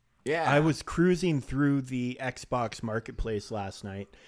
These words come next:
Speaker 2: just 'cause I noticed they had
Speaker 1: Mm-hmm.
Speaker 2: a bunch of sales and stuff. So I'm like, "Oh, I'll see what's on sale. Who knows?" And one of the sales that they had was like, uh, I can't remember what it was called, but it was like, basically, check out,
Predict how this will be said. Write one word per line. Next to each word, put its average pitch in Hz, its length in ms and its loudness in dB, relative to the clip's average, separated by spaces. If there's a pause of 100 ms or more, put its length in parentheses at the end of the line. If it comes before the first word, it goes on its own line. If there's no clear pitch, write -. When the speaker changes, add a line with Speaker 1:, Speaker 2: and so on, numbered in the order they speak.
(160)
Speaker 2:
just - 220 -4
'cause 143 140 0
I 139 100 4
noticed 120 340 0
they 123 60 0
had 123 100 0
Speaker 1:
Mm-hmm. 117 60 0
Speaker 2:
a 113 40 -6
bunch 120 220 -2
of 113 60 -8
sales 107 540 -4
and 110 100 -6
stuff. 110 300 -8
So 185 120 -8
I'm 208 40 -4
like, 240 160 -8
"Oh, 254 180 -4
I'll 247 80 -4
see - 160 -6
what's 113 200 -6
on 95 140 -8
sale. 98 280 -6
Who 156 120 -4
knows?" 139 360 -8 (1500)
And 156 460 0
one 165 200 4
of 202 100 2
the 160 80 -2
sales 113 480 0
that 117 140 -2
they 107 100 -2
had 107 320 -2
was 110 220 -6
like, 110 480 -4 (100)
uh, 113 380 -2
I 117 40 -8
can't 202 200 0
remember 165 200 0
what 139 160 0
it 127 40 0
was 113 160 -4
called, 120 380 -4
but 117 60 -4
it 113 40 -2
was 107 120 -6
like, 107 200 -6
basically, 123 400 -4
check - 260 -4
out, 160 360 0